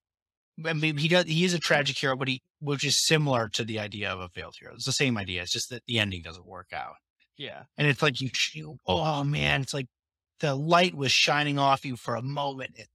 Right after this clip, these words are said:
Speaker 1: oh, something went wrong, right? What was it that went wrong? And there's all these old thing myths about that. So you, nobody told stories about the people that didn't become heroes at all,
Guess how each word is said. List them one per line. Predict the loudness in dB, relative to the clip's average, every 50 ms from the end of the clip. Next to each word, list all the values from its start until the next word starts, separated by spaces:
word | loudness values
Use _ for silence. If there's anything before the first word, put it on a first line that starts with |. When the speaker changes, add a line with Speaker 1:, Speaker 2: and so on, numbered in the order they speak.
| _ _ _ _ _ _ _ _ _
Speaker 1:
oh, | -2 0 0 0 0 0 -2 -2
something | -2 -2 -4 -4 -4 -6 -6
went | -6 -6 -6 -6
wrong, | -8 -8 -8 -8 -10 -12 -14
right? | -12 -10 -10 -10 -8
What | -4 -4 -4 -2
was | 0 0 2 2
it | 0 -2
that | -4 -6
went | -6 -8 -14 -14
wrong? | -12 -12 -10 -10 -12 -14 _ _ _ _ _ _ _ _ _ -2
And | 2
there's | 4 6 6
all | 6 6
these | 4 2 -2 -2
old | -2 -4 -4 -6 _ _ _ _ _ _ _ _ -4
thing | -2 -2 0 0
myths | -2 -2 -2 -4
about | -4 -2 -2 -2 0
that. | 2 2 2 2 0
So | -4 -6
you, | -6 -8 -8 -10 _ _ _ _ _ _ -2
nobody | 4 6 6 6 6 4
told | 4 6 6 8 8 6 4 2 0
stories | -2 0 2 2 2 2 2 0 -2
about | -4 -6 -6
the | -8 -8
people | -8 -8 -8 -8 -10
that | -12 -12 -12 -12
didn't | -12 -14 -12 -14
become | -14 -14 -14 -12
heroes | -12 -10 -10 -8 -8 -8 -8
at | -8
all, | -10 -12 -14